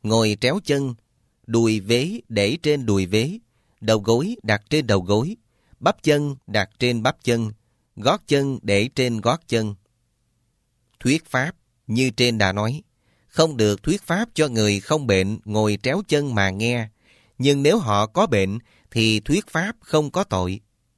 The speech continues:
Nếu tỳ kheo vì việc của tháp, của tăng,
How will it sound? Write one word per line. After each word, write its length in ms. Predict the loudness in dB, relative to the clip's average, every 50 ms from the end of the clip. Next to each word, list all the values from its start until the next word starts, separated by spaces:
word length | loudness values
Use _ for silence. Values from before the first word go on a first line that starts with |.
| _ _ _ _ _ _ _ _ _ _ _ _ _ _ _ _ _ _ _ _ _ -4
Nếu 260 | 0 2 2 2 2
tỳ 260 | 0 0 0 -2 -2 -2
kheo 340 | -4 -2 -2 0 0 0
vì 280 | -2 0 0 0 0 0
việc 280 | 0 -2 -2 -2 -2 -2
của 160 | -2 -2 -2
tháp, 400 | -2 -4 -6 -6 -6 -6 _ -4
của 180 | -2 0 0
tăng, 360 | 0 -2 -4 -4 -4 -4 -6